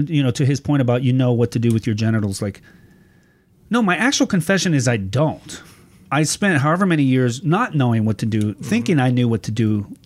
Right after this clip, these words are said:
Speaker 1: with my life, my money, my words, my genitals, everything.
Speaker 2: Yeah.
Speaker 1: And then God came and said, "That's wrong."
Speaker 2: <laughs> Yeah.
Speaker 1: How, what boast is there in that? You know, like, um,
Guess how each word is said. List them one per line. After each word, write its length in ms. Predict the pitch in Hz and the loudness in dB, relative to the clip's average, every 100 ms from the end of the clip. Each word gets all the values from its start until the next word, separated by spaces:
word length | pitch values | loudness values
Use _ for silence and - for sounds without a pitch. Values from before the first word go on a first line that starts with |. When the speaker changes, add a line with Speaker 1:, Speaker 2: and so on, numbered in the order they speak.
| - | -4
Speaker 1:
with 320 | 120 117 - - | -2 -2 -6 -4
my 140 | 127 | -2
life, 440 | 117 170 196 202 143 | 0 0 0 0 0
my 160 | 113 | 0
money, 400 | 117 156 170 165 | 2 2 2 2
my 200 | 156 120 | 2 2
words, 440 | 117 139 143 147 127 | 2 2 2 0 0
my 160 | 107 | -2
genitals, 420 | 101 135 139 127 139 | 0 0 0 0 0
everything. 560 | 160 147 120 101 101 | 0 -2 -4 -6 -8
Speaker 2:
Yeah. 120 | - 107 - - - _ - | -14 -18 -20 -20 -20 _ -8
Speaker 1:
And 160 | 135 147 | -2 0
then 180 | 147 147 | 2 0
God 300 | 156 185 170 | 0 -2 -2
came 240 | 160 139 | 0 0
and 80 | 127 | 0
said, 240 | 143 123 - | 0 -2 -2
"That's 460 | 123 151 240 269 156 | -4 0 0 -2 -2
wrong." 600 | 143 175 147 87 76 87 - - - - | 0 2 0 -2 -8 -20 -20 -20 -20 -20
Speaker 2:
<laughs> 440 | - - - - | -20 -20 -10 -8
Yeah. 220 | 123 104 - - - - - - - - | -8 -12 -14 -20 -20 -20 -20 -20 -8 0
Speaker 1:
How, 120 | 165 | 2
what 180 | 247 302 | 4 4
boast 440 | 165 240 359 - | 4 6 4 4
is 160 | 131 98 | 4 4
there 220 | 95 85 | 0 -4
in 140 | 85 85 | -8 -12
that? 260 | 82 87 - - | -12 -14 -14 -2
You 80 | 139 | 0
know, 140 | 143 | 2
like, 240 | 160 127 - - - - - - - - | 2 -2 -6 -20 -20 -20 -20 -20 -20 -4
um, 420 | 135 127 120 127 | 0 2 2 -2